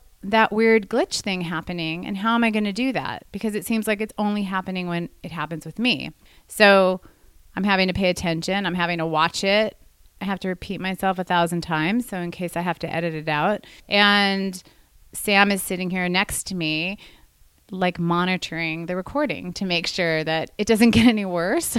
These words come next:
or that, you know, to stop me when it happens. So that's kind of part of the process. And that's a little thing,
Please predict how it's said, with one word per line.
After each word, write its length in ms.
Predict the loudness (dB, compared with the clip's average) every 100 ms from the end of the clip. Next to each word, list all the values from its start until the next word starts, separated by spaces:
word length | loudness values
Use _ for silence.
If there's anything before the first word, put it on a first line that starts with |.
| 0
or 160 | 2 4
that, 280 | 4 2 0
you 120 | 2
know, 220 | 2 0 -4
to 160 | -6
stop 360 | -2 6 6 6
me 180 | 2 -2
when 140 | -4
it 100 | -4
happens. 440 | -6 -6 -8 -8 -12 -20 -20 -8
So 140 | 2
that's 240 | 6 4 4
kind 180 | 0
of 80 | 0
part 360 | -2 -2 -2 -2
of 140 | -6
the 100 | -8
process. 640 | -4 -2 -2 -4 -10 -12 -16 -20 -12 0
And 60 |
that's 160 | 2 4
a 80 | 2
little 360 | 2 4 2
thing, 480 | 2 -2 -2 -2